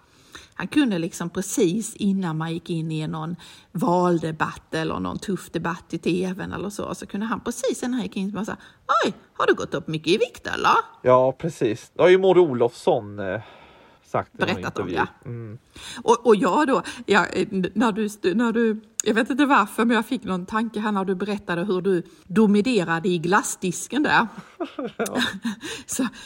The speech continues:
Speaker 1: så kom jag att tänka på att en av de första sån här valdebatterna som jag såg på, eh, eh, var, eh, måste, nu ska jag tänka tillbaka, det var sjuttiosex. Jättelänge sedan.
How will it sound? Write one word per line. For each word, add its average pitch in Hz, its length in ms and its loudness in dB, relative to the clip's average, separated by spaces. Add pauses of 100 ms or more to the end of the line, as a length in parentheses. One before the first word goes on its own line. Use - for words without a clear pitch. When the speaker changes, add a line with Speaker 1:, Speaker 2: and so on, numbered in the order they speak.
(160)
Speaker 1:
så 196 180 -2
kom 220 180 -2
jag 233 100 2
att - 100 -4
tänka 202 280 -2
på 185 200 -2 (220)
att 220 160 -6
en 180 140 0
av 175 100 0
de 180 120 0
första - 560 -4
sån 247 140 -4
här 220 120 0
valdebatterna 185 1160 0
som 202 200 -2
jag 302 240 2
såg 156 300 -6
på, - 220 -4 (840)
eh, 170 880 -4
eh, 160 60 -6 (100)
var, 175 460 0 (460)
eh, 156 100 -10
måste, 170 340 -8 (180)
nu 175 140 -4
ska 170 140 -8
jag 170 80 -6
tänka 170 240 -8
tillbaka, 156 680 -2
det 185 100 0
var 170 280 -2
sjuttiosex. - 1200 -4 (220)
Jättelänge 175 800 -4
sedan. 208 220 0